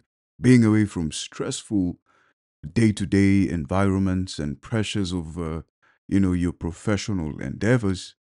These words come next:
what happens is your whole system is rejuvenated. Now, especially if you take a vacation, you go to a beautiful place where you're out there surrounded by nature and, you know, some other beautiful,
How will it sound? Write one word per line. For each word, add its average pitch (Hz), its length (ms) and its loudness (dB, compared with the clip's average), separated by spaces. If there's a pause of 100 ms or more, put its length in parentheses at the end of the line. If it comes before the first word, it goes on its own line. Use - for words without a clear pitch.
(480)
what 127 160 2
happens 117 440 0
is 101 420 2
your 101 140 -4
whole 117 260 0
system 110 380 -4
is 73 160 -6
rejuvenated. 80 800 -4 (800)
Now, 110 220 4
especially 156 560 -2
if 135 80 0
you 123 80 4
take 135 400 2 (180)
a 107 160 4
vacation, 107 540 0
you 98 100 0
go 107 200 2
to 98 120 -4
a 78 60 -4
beautiful 110 480 4
place 101 480 -2 (640)
where 113 200 4
you're 107 240 4
out 104 280 0
there 107 160 2
surrounded 98 480 0
by 78 160 -4
nature 98 600 0
and, 85 280 -4
you 98 80 0
know, 98 140 2
some 87 240 -2
other 90 180 -2
beautiful, 90 760 -2